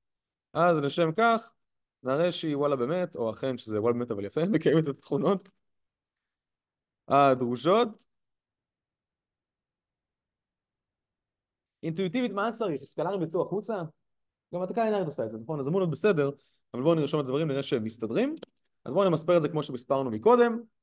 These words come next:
אז, אה, אחד, כמו שאומרת זה יפה, אבל לא חייבים, יהיו, כאילו, ליניארית ברכיב הראשון, יהיו U ו-V במרחב,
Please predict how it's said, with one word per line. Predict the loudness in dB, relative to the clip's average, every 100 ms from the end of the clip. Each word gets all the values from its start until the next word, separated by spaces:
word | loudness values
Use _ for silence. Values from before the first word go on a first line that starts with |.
| _ _ _ _ _ _ _ _ -2
אז, | 0 0 2
אה, | 2 2 0 -2 -6 -10 -10
אחד, | 0 2 2 -2 _
כמו | -2
שאומרת | 0 0
זה | 0
יפה, | 0 0 0
אבל | 0
לא | 0
חייבים, | 0 0 -2 -4 -12 _ _ _ _ -10
יהיו, | -4 0 2 2 2 2 0 -2 -4 -10 _ _ _ _
כאילו, | -6 -4 -6 -8 -12
ליניארית | -8 -2 0 2 0
ברכיב | -2 -4 -4 -4
הראשון, | -4 -4 0 0 -2 -8 _ _ _ _ _ _ _ _ _ _ _ _ _ _ _ _ _ _ _ _ -6
יהיו | 0 4 8 8 6 2 -6 _ _ _ _ _ _ _
U | 0 2
ו-V | 4 0 -2 -2 -2
במרחב, | -4 -6 -6 0 4 4 2